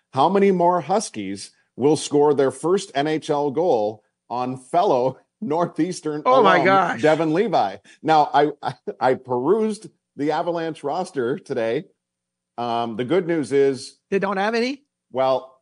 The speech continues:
Speaker 1: Josh Manson got his first N H L goal a long time ago, but he is a Northeastern alum, so keep that in mind.
Speaker 2: Yes.
Speaker 1: But, uh, yeah, as far as I can tell, and quite frankly, Luukkonen was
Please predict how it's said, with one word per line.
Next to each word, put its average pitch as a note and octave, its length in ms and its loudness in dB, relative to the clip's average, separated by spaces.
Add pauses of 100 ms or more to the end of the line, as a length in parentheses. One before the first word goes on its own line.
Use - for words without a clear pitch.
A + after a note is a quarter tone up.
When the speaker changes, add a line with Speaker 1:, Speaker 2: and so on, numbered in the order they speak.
(1400)
Speaker 1:
Josh D#3 380 -4
Manson C3+ 480 -2
got A#2 160 0
his A2 100 -6
first C3 300 -4
N A#2+ 80 -4
H A2+ 180 -8
L A2 140 -2
goal G#2 280 -2
a G2+ 80 -2
long C#3+ 520 -2
time A#2+ 260 -6
ago, F2+ 380 -12
but C3 100 0
he C#3 140 2
is D#3+ 160 0
a D#3 80 2
Northeastern C#3+ 640 -4
alum, A2 340 -8
so - 140 -12
keep D#3+ 280 -8
that C3+ 200 0
in A#2 120 -6
mind. G2+ 280 -12 (320)
Speaker 2:
Yes. A#2 400 0
Speaker 1:
But, A#2+ 60 0
uh, G#2 440 0
yeah, G2+ 360 -4
as G2 120 -10
far B2 220 -4
as A#2 100 -8
I A2+ 120 -4
can G#2 180 -12
tell, F#2+ 500 -6 (880)
and F3 280 -4 (180)
quite A#2+ 200 -8
frankly, A2 440 -8
Luukkonen G#2 640 -8 (140)
was G2+ 500 -10